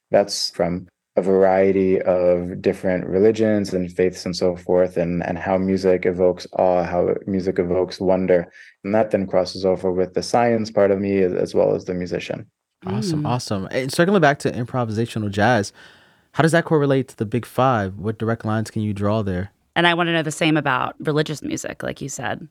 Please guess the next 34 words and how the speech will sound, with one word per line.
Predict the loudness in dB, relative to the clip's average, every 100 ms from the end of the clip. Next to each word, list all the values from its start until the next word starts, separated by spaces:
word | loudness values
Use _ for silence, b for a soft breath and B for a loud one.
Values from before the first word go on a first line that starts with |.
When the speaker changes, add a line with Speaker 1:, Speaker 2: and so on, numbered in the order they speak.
| _ -8
Speaker 2:
Yeah. | -6 -8 -10 -12
Speaker 1:
Right. | -2 4 4 2
So | 2 4 6 4 -2 -2
I'll | 0
start | 2 4 4
with |
the | 4
last | 4 2 0
one. | -4 -6 -16 -10 0
Preferences | 0 2 -2
for | 2 2
religious | 4 2 -2 -4
music | -2 2 0 0
in | -2
the | 0 4
U | 6
S | 6 4 -2 -8 0
are | 0
very | 2 4 4 2
interesting, | 0 -4 -4 -4 -4 -8 -10 -6
particularly | 0 2 4 6 4
because | 2 -2 2 4 4 2
of | 2 0 2
the | 2
Bible | 4 4 4
Belt | 4 4 2
and | -4 -4
so | -4 -4
forth. | -4 -4 0
So | 4 6 6
in | 4
the | 2 0
Speaker 3:
Mm-hmm. |
Speaker 1:
South, | 0 2